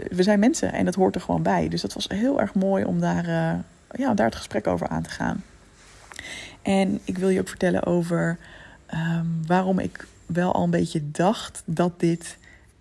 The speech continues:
een succes ging worden qua ook lancering. Nou, succes, dat dacht ik helemaal niet, maar wel, ik had op een gegeven moment op woensdag, dus de dag voor deze training, het gevoel: "Oh, oeh, dit zou wel eens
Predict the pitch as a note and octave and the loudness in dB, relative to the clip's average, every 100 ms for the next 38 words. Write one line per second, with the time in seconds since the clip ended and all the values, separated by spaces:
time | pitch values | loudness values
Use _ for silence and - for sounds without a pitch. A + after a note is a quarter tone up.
0 | - E3+ - E3 - G3 - - D#3+ D3+ | -8 -6 -2 -2 4 4 2 -2 0 0
1 | D#3 E3 - D#3+ D3+ - D#3+ D#3+ D#3+ D3 | 0 -2 0 0 0 0 -2 0 -2 0
2 | F#3+ F#3 D3+ - - - - - - G3 | 2 2 0 -4 -4 -6 -8 -10 -6 -6
3 | - E3+ - - D3 F3 F3+ E3 F3 F#3 | -4 -6 -8 -6 -4 -2 0 2 2 0
4 | - - - - - - - - - - | -4 -14 -16 -16 -20 -20 -20 -20 -20 -20
5 | - - E3+ - D3 D#3+ B3+ - - F#3 | -16 -4 -2 -2 -2 2 0 0 -8 -8
6 | F3 F3+ G#3 G#3+ G#3 - - D#3 D3+ D#3 | -2 0 2 2 0 -4 -10 -8 0 2
7 | A#3+ - B3+ - - - E3 - - G3+ | 2 2 0 -2 -12 -6 -4 -6 -6 -2
8 | G3 F3+ E3+ E3 F3 G3 A3+ G#3+ - E3 | 0 0 -2 -2 -2 0 0 0 -6 -8
9 | - E3+ F#3+ A3 - - - C4 C#4 C4 | -2 2 2 0 -10 -10 0 2 4 2
10 | G#3+ - - _ _ - F#3+ F3 E3 D3+ | -2 -8 -20 _ _ 4 8 10 10 8
11 | C3 C3 - - D#3+ - D#3 - F3 D4 | 4 0 0 -4 -10 -12 -8 4 6 6
12 | - - F3+ F3 G#3 F#3+ F3 E3+ E3+ F3+ | 2 -2 2 4 4 4 4 4 2 0
13 | - - | -2 -8